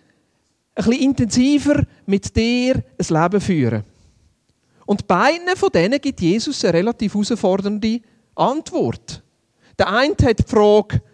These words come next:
der meinte, sagt er, „Hey, weisst, es ist ein bisschen ungewiss.“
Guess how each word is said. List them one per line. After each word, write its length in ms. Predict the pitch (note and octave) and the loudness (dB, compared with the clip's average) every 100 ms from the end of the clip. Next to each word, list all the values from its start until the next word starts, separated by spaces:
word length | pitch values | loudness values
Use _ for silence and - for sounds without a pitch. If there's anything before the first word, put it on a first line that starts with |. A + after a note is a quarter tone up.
| _ _ - | _ _ -6
der 120 | - | -2
meinte, 400 | G#3 A3+ C#4 B3+ | 2 2 2 0
sagt 360 | - G3+ G3 | 0 0 2
er, 40 | G3 | 2
„Hey, 140 | G3+ | 4
weisst, 320 | G3 C4+ - - _ _ _ _ _ _ _ _ | 4 2 -2 -12 _ _ _ _ _ _ _ _
es 80 | - | -6
ist 100 | E3 | -4
ein 60 | E3 | 2
bisschen 140 | F#3 | 4
ungewiss.“ 680 | C4+ D#4 E4 D#4+ C#3 - - | 4 0 -2 -2 -2 -6 -14